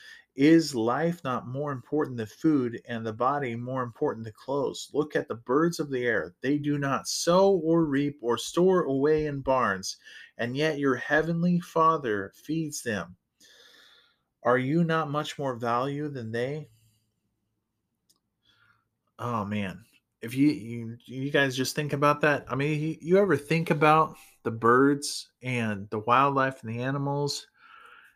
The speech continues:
And, like, it's really true, man. Like, they don't,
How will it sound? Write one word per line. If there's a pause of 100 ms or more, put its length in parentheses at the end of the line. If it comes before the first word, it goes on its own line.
(160)
And,
like,
it's
really
true,
man. (580)
Like, (160)
they
don't,